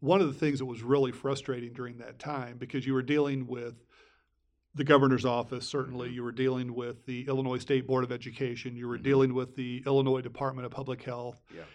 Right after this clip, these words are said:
Speaker 1: and, uh, we're dealing with a, a public health issue. And certainly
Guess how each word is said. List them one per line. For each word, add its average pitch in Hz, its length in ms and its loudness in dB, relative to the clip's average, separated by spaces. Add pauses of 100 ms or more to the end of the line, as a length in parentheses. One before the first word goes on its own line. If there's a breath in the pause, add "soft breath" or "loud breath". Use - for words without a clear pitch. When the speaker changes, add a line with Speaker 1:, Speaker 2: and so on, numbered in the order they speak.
(340 loud breath)
Speaker 1:
and, 139 560 2 (640)
uh, 131 300 -4
we're 135 160 6
dealing 143 400 6
with 135 260 4
a, 131 220 4
a 131 80 -4
public 139 360 6
health 131 400 4
issue. 135 520 2
And 123 100 -4
certainly 135 680 -2